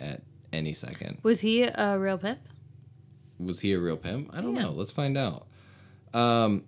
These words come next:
Speaker 1: he is an actor in two movies,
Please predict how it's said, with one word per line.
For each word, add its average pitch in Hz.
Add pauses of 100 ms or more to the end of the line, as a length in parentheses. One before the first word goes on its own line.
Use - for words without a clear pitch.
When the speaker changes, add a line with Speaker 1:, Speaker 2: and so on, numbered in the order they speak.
(1040)
Speaker 1:
he 143 (300)
is 101
an 85
actor - (1000)
in 90
two -
movies, -